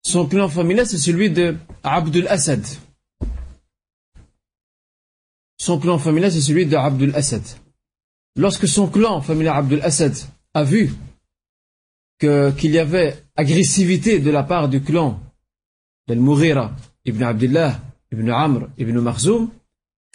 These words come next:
les proches de, du mari Abu Salama sont intervenus. Et moum, il y a une dispute entre eux.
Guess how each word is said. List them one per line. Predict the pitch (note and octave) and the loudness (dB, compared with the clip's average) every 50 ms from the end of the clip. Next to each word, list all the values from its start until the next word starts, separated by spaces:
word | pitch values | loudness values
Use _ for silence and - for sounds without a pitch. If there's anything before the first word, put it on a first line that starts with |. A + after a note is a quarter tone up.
| - _ _ _ _ | -20 _ _ _ _
les | C#3+ E3 | -2 -2
proches | D#3 - - A3 A#3+ F3+ C#3 - - - - - - _ _ _ _ _ _ _ _ _ _ _ _ _ _ _ _ _ _ _ _ _ _ _ _ _ _ _ _ _ _ _ _ _ _ - | -2 0 0 0 0 0 -2 -4 -8 -10 -12 -16 -20 _ _ _ _ _ _ _ _ _ _ _ _ _ _ _ _ _ _ _ _ _ _ _ _ _ _ _ _ _ _ _ _ _ _ -6
de, | B2+ B2+ C#3 C3 B2+ B2 | -2 0 2 2 2 0
du | A2 B2 | 0 0
mari | A#2 C3+ C#3 C#3 F#3+ A#3+ - | 0 0 2 2 2 2 2
Abu | D3 C#3 C3+ C#3 | 0 2 0 0
Salama | C#3 - D#3 E3 F#3+ A3+ A3 | 0 0 0 0 0 0 0
sont | G#3 G#3+ G3 | 0 0 0
intervenus. | A3+ A3+ G#3 A3 G#3 G3 G#3+ A3+ A3 F#3 C#3 C#3 - - - - _ _ _ _ _ - - - - - - _ _ _ _ _ _ _ _ _ _ | 0 2 2 2 2 2 2 2 2 0 0 -4 -10 -16 -20 -20 _ _ _ _ _ -10 -10 -8 -10 -14 -16 _ _ _ _ _ _ _ _ _ _
Et | - A3 | 0 2
moum, | F#3 F#3+ A#3 B3 | 4 4 4 4
il | G#3+ | 4
y | F3 | 4
a | |
une | D3 C#3+ | 2 2
dispute | C#3 C#3 - - G3 - - - - - - _ _ _ _ _ _ - | 0 -2 -2 -2 -4 -4 -6 -14 -18 -20 -20 _ _ _ _ _ _ -6
entre | D3 A#2+ A2+ B2 D#3 | -6 -6 -4 -2 0
eux. | G#3+ B3 B3 | 0 0 -2